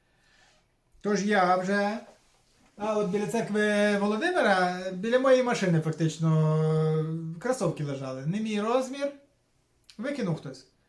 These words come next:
Е, н-, ні, майже мій розмір, але не мій стиль. Я їх взяв, перед тим, як ти на секунду, я їх взув. І на секунді я перезувся от в такі от класні черевики.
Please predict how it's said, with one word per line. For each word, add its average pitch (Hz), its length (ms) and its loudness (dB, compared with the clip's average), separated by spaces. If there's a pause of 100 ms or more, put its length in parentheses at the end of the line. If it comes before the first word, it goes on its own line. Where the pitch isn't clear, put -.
(600)
Е, 202 380 0 (160)
н-, 254 120 -12 (280)
ні, 214 360 -2
майже 240 240 2
мій 202 140 0
розмір, 170 320 2
але 220 100 -2
не 214 60 -4
мій 220 160 -2
стиль. - 220 -6 (1000)
Я 196 180 -2
їх 185 140 2
взяв, 160 320 0
перед 170 180 -4
тим, 190 140 -4
як 170 100 -6
ти 180 60 -6
на 165 120 -2
секунду, 156 340 -2
я 156 60 2
їх 135 160 -4
взув. 143 440 -6 (760)
І 240 180 -2
на 285 160 2
секунді 226 380 -2
я 214 120 2
перезувся 175 500 0
от 165 160 2
в - 40 -16
такі 175 320 -4
от 202 160 -2
класні 156 440 0
черевики. 147 600 -2